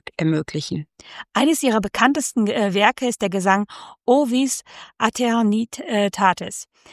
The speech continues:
Speaker 2: Dieser Lobgesang auf die ewige Weisheit Gottes vermittelt ein Gefühl von Licht und Erhabenheit.
Speaker 1: Ordo Vitutum, ihr liturgisches Drama, erzählt vom Kampf der Seele zwischen den Tugenden und den Versuchungen des Teufels.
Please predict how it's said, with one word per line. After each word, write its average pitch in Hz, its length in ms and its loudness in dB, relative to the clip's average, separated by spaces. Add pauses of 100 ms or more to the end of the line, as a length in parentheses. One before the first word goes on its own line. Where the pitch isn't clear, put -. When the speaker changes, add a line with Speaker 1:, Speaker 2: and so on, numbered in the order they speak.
(200)
Speaker 2:
Dieser 277 180 4
Lobgesang 240 600 2
auf 214 140 0
die 240 160 -6
ewige 277 460 2
Weisheit 226 420 0
Gottes 220 540 2
vermittelt 226 440 2
ein 208 120 2
Gefühl 226 280 2
von 208 200 2
Licht 220 360 0
und 254 140 2
Erhabenheit. 175 800 0 (580)
Speaker 1:
Ordo 190 460 4 (180)
Vitutum, 175 640 0
ihr 190 160 2
liturgisches 180 680 0
Drama, 160 420 2
erzählt - 400 -2
vom 170 200 2
Kampf 220 320 2
der 185 160 2
Seele 170 380 0
zwischen - 340 0
den 175 180 2
Tugenden 202 680 2
und 190 160 2
den 175 140 2
Versuchungen 165 500 0
des 190 160 -2
Teufels. 202 640 0